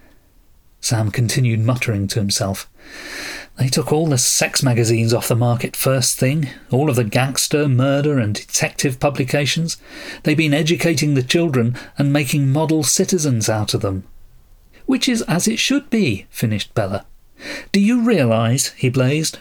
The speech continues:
whipping his finger at her, "that for two years there hasn't been more than a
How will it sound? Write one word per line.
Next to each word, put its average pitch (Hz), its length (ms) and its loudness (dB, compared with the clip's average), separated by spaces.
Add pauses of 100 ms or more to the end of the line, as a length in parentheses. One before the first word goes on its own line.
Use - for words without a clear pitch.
whipping 110 320 0
his 104 160 0
finger 113 360 0
at 120 180 -6
her, 120 180 0 (360)
"that 196 140 0
for 190 120 4
two 226 340 0
years 135 460 2
there 139 160 0
hasn't 180 260 2
been 156 220 2
more 180 260 4
than 180 140 0
a 143 160 -2